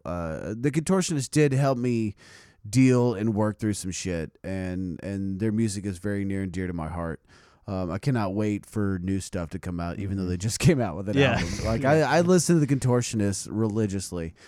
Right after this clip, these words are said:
Speaker 2: Yeah.
Speaker 1: Um, so I made sure to shake all their hands and say, "Thank you very much, um, for your art," uh, uh, and took a picture with them, and, you know, uh,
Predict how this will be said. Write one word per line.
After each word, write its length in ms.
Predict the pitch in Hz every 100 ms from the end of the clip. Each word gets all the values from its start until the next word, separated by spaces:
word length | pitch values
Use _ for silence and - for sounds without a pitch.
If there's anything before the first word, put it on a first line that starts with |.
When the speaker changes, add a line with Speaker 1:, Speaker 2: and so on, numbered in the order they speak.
| - 107
Speaker 2:
Yeah. 160 | 95 82
Speaker 1:
Um, 320 | 113 104 104
so 160 | - 180
I 100 | 180
made 180 | 190 156
sure 140 | 180
to 80 | 156
shake 280 | - 147 147
all 120 | 139
their 100 | 127
hands 260 | 131 127 123
and 100 | 123
say, 300 | 127 104 92 - - _
"Thank 280 | - 147 139
you 60 | 131
very 240 | 123 123
much, 560 | 117 110 107 - - - -
um, 460 | 104 98 92 92
for 160 | 85 113
your 200 | 107 -
art," 340 | 98 95 95 - _ _ _ _ _ - _ - - -
uh, 20 | 95 90 82 -
uh, 240 | 90 87 -
and 640 | 104 95 95 95 - 110
took 180 | - 143
a 60 | 123
picture 340 | 143 127 135
with 180 | 127 127
them, 260 | 135 131 127
and, 540 | 117 120 113 113 110
you 160 | - 120
know, 360 | 107 101 101 - - - _ -
uh, 360 | 110 101 98